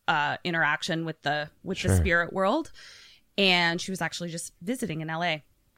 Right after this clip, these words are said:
Speaker 1: What she would tell your mom is that your father has no unfinished business with her. He comes to the people that need him.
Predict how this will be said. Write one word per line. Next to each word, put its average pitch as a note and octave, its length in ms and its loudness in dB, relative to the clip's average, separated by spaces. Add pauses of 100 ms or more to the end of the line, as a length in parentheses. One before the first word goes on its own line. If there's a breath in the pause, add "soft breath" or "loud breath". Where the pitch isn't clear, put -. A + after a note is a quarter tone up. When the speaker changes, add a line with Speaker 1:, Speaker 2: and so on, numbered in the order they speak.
(440)
Speaker 1:
What F#3+ 260 4
she - 380 2
would C4 220 -2
tell G3 320 2
your F3 180 -2
mom F3 580 -2 (460 loud breath)
is F#3+ 300 4
that F3 560 4 (360)
your G#3 840 -2 (420)
father G3+ 500 6
has G3 220 -2
no F#3 580 0
unfinished F3 640 -2
business E3+ 460 -2
with D3+ 140 -6
her. - 280 -6 (420 loud breath)
He A3+ 680 0
comes G#3+ 420 0
to - 140 -2
the G3 100 0
people F#3+ 440 -2
that F3 180 0
need E3 280 0
him. A#3 300 0